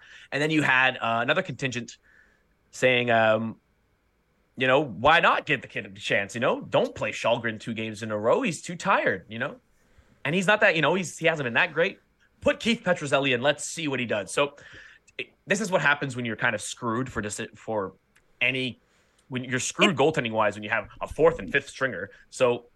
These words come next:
Speaker 1: Sheldon
Speaker 2: It's
Speaker 1: Keefe is
Speaker 2: slim
Speaker 1: just like,
Speaker 2: pickings, right?
Speaker 1: "What's the least bad decision I can make?" Because there are no good decisions. But I
Speaker 2: Yeah.
Speaker 1: thought Källgren actually played pretty well.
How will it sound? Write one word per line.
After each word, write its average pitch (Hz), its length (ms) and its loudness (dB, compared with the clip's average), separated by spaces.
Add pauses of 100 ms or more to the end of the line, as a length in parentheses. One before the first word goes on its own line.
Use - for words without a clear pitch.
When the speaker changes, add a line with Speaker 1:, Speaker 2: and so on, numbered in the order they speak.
(120)
Speaker 1:
Sheldon 151 260 4
Speaker 2:
It's - 80 2
Speaker 1:
Keefe 143 100 4
is 349 40 2
Speaker 2:
slim 349 120 4
Speaker 1:
just 285 160 0
like, 208 160 4
Speaker 2:
pickings, - 400 -2
right? 254 280 0 (220)
Speaker 1:
"What's 233 220 2
the 196 120 -2
least 147 560 -4
bad 117 380 0
decision 101 460 -12
I 90 80 -8
can 90 240 -14
make?" 90 100 -8 (160)
Because 101 260 -4
there 110 140 0
are 214 140 6
no 165 100 -2
good 98 160 -12
decisions. - 520 -20 (300)
But - 280 6
I 135 80 4
Speaker 2:
Yeah. - 100 4
Speaker 1:
thought 151 140 6
Källgren 151 400 2
actually 143 240 -4
played 165 260 -6
pretty 220 180 -8
well. - 260 -6